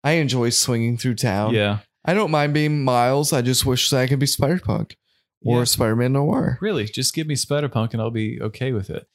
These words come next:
Speaker 1: I literally will be
Speaker 2: I,
Speaker 1: okay with that.
Speaker 2: I will say I do like his sound bites better in that he doesn't repeat the same thing over and over again. That was the one thing about Peter Parker's character that annoyed me is that,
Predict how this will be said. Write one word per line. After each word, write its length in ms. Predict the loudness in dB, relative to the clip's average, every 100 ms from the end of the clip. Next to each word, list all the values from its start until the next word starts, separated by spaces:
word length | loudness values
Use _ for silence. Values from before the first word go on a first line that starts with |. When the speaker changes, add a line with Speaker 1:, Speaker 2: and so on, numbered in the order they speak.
| 0
Speaker 1:
I 140 | 2
literally 760 | 2 0 0 2 2 2 0
will 160 | -2 0
be 140 | 2
Speaker 2:
I, 100 | 2 2
Speaker 1:
okay 180 | 0 -2
with 160 | -2
that. 160 | -4 0
Speaker 2:
I 60 | 0
will 220 | 0 0
say 260 | 0 0 0
I 160 | -2
do 200 | 0 0
like 180 | 0 -2
his 220 | -2 0 0
sound 360 | 0 0 0
bites 320 | 2 0 0 -2
better 380 | 0 0 -2 -2
in 160 | 0
that 160 | 0 0
he 160 | -2 0
doesn't 400 | 0 2 -2 -2
repeat 480 | -4 -2 -2 -4 -2
the 80 |
same 320 | -4 -2 -2 -4
thing 320 | -2 -2 -2
over 300 | -2 -2 -2
and 80 | -2
over 180 | -2
again. 360 | -2 -2 -2 -4 -10 _ -18 -4
That 120 | 0
was 100 | 2
the 60 | 2
one 140 | 2
thing 160 | 2 2
about 200 | 0 2
Peter 220 | 0 2
Parker's 560 | 2 0 0 -2 -2
character 400 | -2 -2 -2 -2
that 160 | -2 -2
annoyed 400 | -2 0 0 0
me 260 | 0 0 0
is 180 | -2
that, 240 | -2 -2